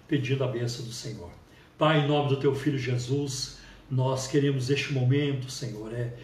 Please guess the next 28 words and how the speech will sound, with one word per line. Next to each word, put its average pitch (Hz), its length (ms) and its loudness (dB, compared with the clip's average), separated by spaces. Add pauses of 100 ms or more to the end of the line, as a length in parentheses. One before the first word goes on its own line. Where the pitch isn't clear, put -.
(200)
pedir 185 320 0
a 151 80 4
tua 131 520 0 (280)
bênção 160 440 2
sobre 143 320 0
essa 151 220 0
ministração. 156 960 -2 (560)
Recebe 151 480 4
nessa 147 320 0
noite 139 300 2
o - 20 2
nosso 131 300 -2
louvor, 139 600 2 (280)
a 147 60 -2 (680)
nossa, 139 260 2
a - 20 0
nossa 156 400 -2
gratidão 120 560 -6 (400)
e 160 60 0
nos 160 320 2
abençoa 165 880 0 (460)
com 143 100 2
a 123 120 0
tua 151 200 0
santa 208 540 0
e - 20 -2
bendita 151 480 -2
palavra. 107 600 -8